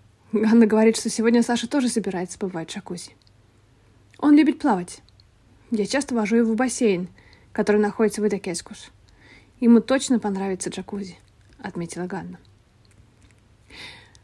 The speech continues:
"Но перед сауной планируем ещё успеть сходить в лес за грибами. Также Майя хочет посадить луковицы цветов, чтобы в следующем, э, весеннем доме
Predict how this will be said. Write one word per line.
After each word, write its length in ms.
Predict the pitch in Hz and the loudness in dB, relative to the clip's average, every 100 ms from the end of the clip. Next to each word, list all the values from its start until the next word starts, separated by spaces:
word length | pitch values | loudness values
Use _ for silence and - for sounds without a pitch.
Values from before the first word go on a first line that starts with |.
| _ | _
"Но 60 | 240 | -4
перед 260 | 262 254 240 | 2 2 4
сауной 480 | 339 359 269 202 226 - - | 4 6 4 2 -4 -8 0
планируем 480 | 208 233 294 285 | 4 4 6 4
ещё 220 | 202 - 269 | 4 2 -2
успеть 240 | - 247 | -2 -4
сходить 280 | - 214 233 | 0 0 0
в 40 | |
лес 220 | 202 190 185 | 0 0 -2
за 80 | |
грибами. 500 | 190 226 190 180 180 - _ - - - - - - - - - | 0 0 -2 -6 -10 -18 _ -20 -20 -20 -20 -20 -20 -20 -20 -2
Также 320 | 233 269 269 | 0 2 4
Майя 300 | 226 220 220 | 4 4 0
хочет 260 | 240 - - | -2 -6 -8
посадить 520 | 202 196 202 220 - | -8 -2 -2 -2 -4
луковицы 460 | - 226 226 226 - | -2 0 0 -2 -2
цветов, 380 | 285 277 - - | -4 -2 -4 -8
чтобы 220 | - 196 | -10 -8
в 40 | |
следующем, 460 | - 214 202 208 185 - - - - - - | 0 2 2 -2 -4 -10 -20 -20 -20 -20 -16
э, 200 | - 190 | -8 -4
весеннем 380 | 196 214 233 202 | -2 2 4 4
доме 320 | 202 285 240 | 4 4 4